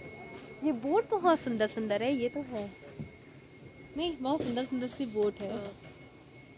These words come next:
ये हम लोग यहाँ खा रहे हैं ये नूडल्स, टी और ये ग्रिल्ड मोमोज। ये नकुचिया ताल है और यहाँ पे activities, वो balloon वाली activity दिख रही है ना,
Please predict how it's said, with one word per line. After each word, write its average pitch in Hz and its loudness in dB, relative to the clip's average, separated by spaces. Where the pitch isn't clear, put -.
ये 285 10
हम 277 10
लोग 247 10
यहाँ 240 10
खा 233 8
रहे 226 10
हैं 240 8
ये 240 8
नूडल्स, 226 6
टी 262 12
और 240 10
ये 254 12
ग्रिल्ड 254 10
मोमोज। 202 8
ये 254 12
नकुचिया 262 10
ताल 262 12
है 262 12
और 226 12
यहाँ 220 10
पे 220 12
activities, 214 8
वो 226 12
balloon 214 10
वाली 214 8
activity 208 6
दिख 214 6
रही 240 12
है 240 12
ना, 262 8